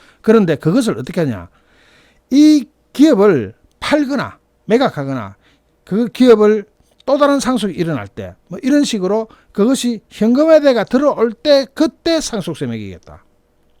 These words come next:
그럼 상속세 안 받겠다는 거나 마찬가지. 일본이 그렇게 하고 있는 걸로 아는데, 아버지한테 가업을 하-, 아버지한테 기업을 하나 물려받았어요.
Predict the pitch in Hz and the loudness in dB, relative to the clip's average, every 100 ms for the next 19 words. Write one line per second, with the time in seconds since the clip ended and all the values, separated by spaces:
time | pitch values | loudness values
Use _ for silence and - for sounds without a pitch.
0 | - 254 247 269 262 - 180 101 131 233 | -6 -4 -2 -2 -2 -4 -8 -8 -8 -8
1 | 220 233 220 139 92 98 147 160 123 - | -8 -8 -6 -8 -10 -12 -10 -10 -10 -12
2 | _ 240 254 254 160 139 123 120 107 107 | _ -2 0 2 0 -4 -6 -8 -8 -8
3 | 104 98 92 92 113 139 95 - _ _ | -10 -12 -12 -10 -6 -4 -6 -12 _ _
4 | _ _ _ _ _ _ _ _ _ - | _ _ _ _ _ _ _ _ _ 2
5 | 330 339 233 214 277 302 226 190 - - | 4 4 2 2 4 4 4 0 -6 -8
6 | - 233 320 233 - 311 233 226 254 254 | 0 2 2 0 0 0 2 2 2 2
7 | 233 202 160 175 196 | 2 -2 -4 -6 -6